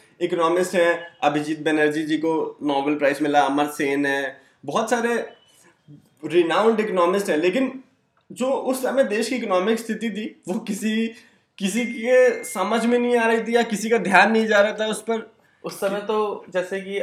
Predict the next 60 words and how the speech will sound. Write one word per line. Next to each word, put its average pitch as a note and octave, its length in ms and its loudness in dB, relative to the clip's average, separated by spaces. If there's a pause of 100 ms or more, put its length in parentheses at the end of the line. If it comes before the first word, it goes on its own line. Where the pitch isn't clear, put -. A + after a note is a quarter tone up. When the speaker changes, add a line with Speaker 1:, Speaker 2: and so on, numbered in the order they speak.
(120)
Speaker 2:
कोई F#3+ 120 2
प्रॉपर F3+ 540 0
अर्थशास्त्री E3+ 560 0
था D#3+ 200 4
भी D3+ 120 0
नहीं D3 100 -6
हमारे C#3 180 -6
पास। C#3+ 180 -4
और D#3 120 0
अभी D3+ 160 -4
जल्दी D#3+ 260 -2
मैं E3+ 160 -4
अभिजीत D#3 500 -8
बनर्जी D#3 400 -6
का F3 120 -2
एक E3+ 120 -4
interview E3 360 -2
देख D#3+ 280 -6
रहा D3 80 2
था, G3+ 180 -8
तो A3 60 -4
उसमें G#3 240 -8
वो G#3+ 60 -4
कह G#3 180 -4
रहे G3+ 100 -2
थे A3 120 -8
कि B3 340 -14 (420)
even G#3 180 -2
जो B3 380 -4
अभी G3 160 2
इकोनॉमिस्ट F#3+ 840 -4
हैं, C#3+ 180 -12 (360)
तो A3+ 80 6
उनको A#3+ 180 0
खुद C#4+ 220 -2
नहीं C#4 240 0
पता A#3 240 0
है B3+ 160 0
कि - 1040 -12 (420)
आप G#3+ 180 6
उनसे A3+ 240 0
पूछो A#3+ 340 -6
कि B3 80 0
ऐस-, A3+ 280 0
मंदी G#3+ 360 -2
कैसे A3 300 0
हटाई F#3 220 -2
जाएगी, F#3 240 -4
कैसे G#3+ 320 0
हटाया F#3+ 180 0
जाएगा, F#3+ 180 -4
तो B3+ 160 -4
खुद C4 240 -6
एक B3+ 160 -2
valid A3 320 0
reason A3 260 -4
नहीं G#3 140 -4
दे E3+ 100 -6
सकते D#3 300 -8
हैं। D3+ 200 -14